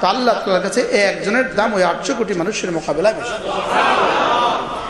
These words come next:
এটাকেই বলছেন, হাল ইয়াস্তাবিল্লাযীনা ইয়ালামুনা ওয়াল্লাযীনা লা ইয়ালামুন? সুবহানাল্লাহ বলেন। আল্লাযীনা লা ইয়ালামুনের মধ্যে মুজাহিদিন আসেনি?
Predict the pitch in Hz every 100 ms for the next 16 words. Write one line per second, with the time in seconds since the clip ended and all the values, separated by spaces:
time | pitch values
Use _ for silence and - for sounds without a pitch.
0 | - 247 - 285 294 254 240 220 190 254
1 | 247 214 - 214 220 190 196 226 240 202
2 | 185 170 175 190 240 208 180 - 185 170
3 | 170 208 196 160 165 156 147 147 143 139
4 | 131 - - 175 165 - - - - -
5 | 180 165 165 175 180 165 156 143 - -
6 | - - - - - - - - 247 254
7 | 240 277 285 262 254 254 247 240 247 262
8 | 254 277 240 226 226 233 254 240 220 208